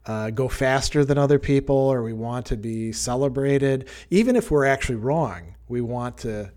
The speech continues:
to be the one who is acknowledged as successful. Uh, money, of course, you know, that's kind of a,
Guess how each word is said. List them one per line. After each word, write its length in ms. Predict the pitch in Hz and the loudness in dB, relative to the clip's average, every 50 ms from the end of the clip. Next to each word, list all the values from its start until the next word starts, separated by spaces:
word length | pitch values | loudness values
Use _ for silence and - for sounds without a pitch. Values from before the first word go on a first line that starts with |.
| - - | -20 -12
to 120 | - 117 104 | -10 -10 -8
be 160 | 101 120 117 | -6 -6 -6
the 80 | 110 104 | -4 -4
one 180 | 107 107 107 | -6 -6 -8
who 120 | 104 - 110 | -8 -8 -10
is 160 | 104 101 101 | -10 -8 -10
acknowledged 580 | 104 98 104 104 104 104 107 104 98 - - - | -10 -10 -8 -8 -8 -6 -8 -8 -10 -12 -10 -10
as 180 | 101 98 98 95 | -8 -8 -8 -8
successful. 720 | - - - - - 123 135 - - - 104 95 101 - - - - - - - - - - - - - - - | -10 -10 -10 -8 -6 -4 -4 -4 -6 -8 -10 -14 -14 -16 -18 -20 -20 -20 -18 -18 -18 -18 -18 -18 -20 -20 -8 -2
Uh, 200 | 135 139 139 139 | 2 4 4 4
money, 380 | 151 156 151 160 156 165 190 226 | 4 6 8 8 8 8 6 4
of 140 | 208 - - | 4 0 0
course, 480 | - 185 214 269 269 - - - - - - - - | 0 2 2 0 -2 -6 -10 -10 -12 -16 -20 -10 -4
you 100 | 139 135 | -4 -2
know, 220 | 127 123 147 175 - | -2 -2 -4 -4 -4
that's 440 | 127 123 123 - - - - - - - - _ _ _ - | -4 -4 -2 -4 -6 -8 -8 -12 -16 -20 -20 _ _ _ -8
kind 180 | - 131 131 | -6 -6 -6
of 100 | 120 113 | -4 -4
a, 220 | 117 110 107 104 | -6 -6 -6 -8